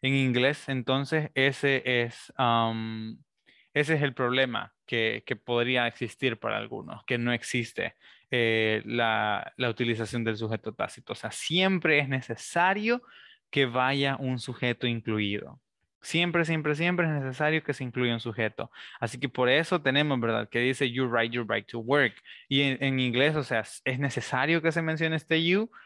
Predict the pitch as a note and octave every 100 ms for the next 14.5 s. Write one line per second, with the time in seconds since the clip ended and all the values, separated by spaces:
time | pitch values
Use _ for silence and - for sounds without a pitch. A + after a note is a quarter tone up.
0 | _ _ - E3+ E3 D3 D3+ C#3+ C#3+ D#3
1 | F3 _ - D3 E3 D3+ D3 C#3+ C3 C#3
2 | C3 B2 A#2 - E3+ E3+ _ - D#3+ D#3+
3 | - F2 - - _ - C3 B2 B2 A2+
4 | A#2+ G#2+ A#2 G#2+ A#2 A2+ - G#2+ F#2+ -
5 | _ - _ B2+ A#2+ B2+ C3+ C3+ C3 C3+
6 | C3+ C3+ B2 A#2+ C3 B2+ B2 B2 B2 A#2+
7 | D3 C3 B2 - B2 A#2+ - _ _ _
8 | G3+ G3 A2+ B2 B2 A2 G2+ - - -
9 | - _ - A2+ - - B2+ A#2+ C3 C3+
10 | D3+ F3 A#2+ A2 _ _ - D3 D3+ F3
11 | C3+ A#2 A2+ G#2+ A#2+ A#2+ A2+ D#2+ - _
12 | - D3 C#3 C3 B2 C3+ B2+ C3+ B2 G#2+
13 | B2+ D3+ C3+ A2+ B2 B2 A#2 A2+ A2+ -
14 | - G#2+ - -